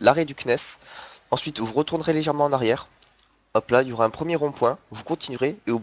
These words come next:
deuxième rond-point, vous tournerez à droite. Et là, ce sera tout au bout. En principe, c'est là où il y aura plus ou moins de la foule.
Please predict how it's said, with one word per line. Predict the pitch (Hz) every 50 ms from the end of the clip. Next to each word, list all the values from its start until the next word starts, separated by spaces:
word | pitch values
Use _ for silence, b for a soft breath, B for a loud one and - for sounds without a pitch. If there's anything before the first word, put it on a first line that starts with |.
| 104 - 107
deuxième | 147 175 185 196 185
rond-point, | 160 151 156 147 - 180
vous | 180 143 143
tournerez | - - 143 139 139 139 165 180 -
à | - 139
droite. | 131 - - 110 104 - - - - -
Et | 117 117
là, | 131 156
ce | - -
sera | 120 - - 139 143 B B B B B B B B B -
tout | - 185 165 -
au | 165
bout. | 131 123 151 165
En | 156 135
principe, | - 135 135 - 165 -
c'est | - 143
là | 147
où | 151
il | 147
y | 139
aura | - 139 135 - - _ - -
plus | - 175 180 175
ou | 175
moins | 165 165
de | 156
la | 139 135
foule. | - - - 120 131